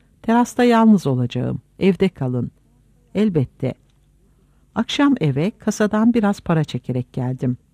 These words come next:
Karımla kızımı sabahtan alışverişe çıkmaları için teşvik ettim. Bizim tüketiciler parayı görünce evde dururlar mı? Sabah erkenden uçtular. Bir çift göz kesildim.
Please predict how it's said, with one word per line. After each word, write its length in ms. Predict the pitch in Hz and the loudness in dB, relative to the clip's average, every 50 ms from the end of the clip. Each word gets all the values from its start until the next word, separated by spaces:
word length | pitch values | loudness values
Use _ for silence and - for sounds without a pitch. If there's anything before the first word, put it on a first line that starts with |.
| _ _ | _ _
Karımla 420 | - - 208 214 233 220 180 139 127 | -4 0 2 4 6 6 6 4 0
kızımı 520 | - - - 131 - 127 123 147 185 247 - _ _ _ | -4 -6 -8 -6 -4 -2 -2 0 -2 -2 -6 _ _ _
sabahtan 600 | - - 196 165 156 143 120 - 170 185 226 220 - | -4 -4 -2 0 0 -2 -2 -2 -2 0 0 0 0
alışverişe 560 | 180 165 147 - - 156 151 135 - - 143 | 0 -2 -2 -2 -2 -2 -2 -2 -2 -4 -6
çıkmaları 520 | - - - - 135 127 127 127 123 127 | -6 -8 -6 -4 -2 -2 -2 -2 -4 -4
için 300 | 123 120 - - 196 226 | -6 -6 -2 0 2 2
teşvik 500 | 214 - 165 139 - - 135 123 - - | 2 0 -4 -6 -4 -6 -8 -8 -6 -6
ettim. 360 | 131 127 - _ - 135 120 - _ _ _ _ _ _ _ _ _ _ _ _ _ _ _ _ _ _ - | -6 -6 -8 _ -6 -6 -6 -8 _ _ _ _ _ _ _ _ _ _ _ _ _ _ _ _ _ _ -2
Bizim 220 | 165 170 185 175 | 2 4 4 4
tüketiciler 720 | - - - - 170 156 - 156 143 147 147 147 151 147 | 2 0 -2 -2 -2 -2 -2 -4 -4 -2 0 0 -2 -2
parayı 380 | - - 185 170 160 156 147 143 | 0 0 0 2 2 0 0 2
görünce 360 | 180 160 131 123 147 - 247 | 0 2 2 2 0 0 0
evde 380 | 233 196 165 147 - 170 147 | 0 0 0 0 -2 -2 -2
dururlar 420 | - 160 147 160 165 196 269 311 285 | -2 -2 0 0 0 0 -2 -2 -2
mı? 240 | 196 147 139 139 139 _ _ _ _ _ _ _ _ _ _ _ _ _ _ _ _ _ _ | 0 0 0 0 -2 _ _ _ _ _ _ _ _ _ _ _ _ _ _ _ _ _ _
Sabah 380 | _ - - 254 240 262 247 247 - | _ -2 0 2 2 2 2 2 0
erkenden 600 | 220 220 - - - 143 131 131 131 156 170 - | 0 0 0 0 0 2 2 2 2 2 0 0
uçtular. 720 | - 131 - - - - 143 135 131 127 117 - - - - _ _ _ _ _ _ _ - | -2 -4 -6 -10 -8 -6 -4 -4 -2 -4 -6 -8 -10 -16 -20 _ _ _ _ _ _ _ -2
Bir 140 | 277 285 240 | 0 0 0
çift 340 | - - - 196 - - - | 0 -2 -2 -2 -2 -2 0
göz 220 | 175 156 131 - | 0 0 0 0
kesildim. 600 | - - 131 - - 139 131 131 - 127 127 127 | -4 -6 -6 -4 -4 -6 -6 -4 -6 -8 -10 -10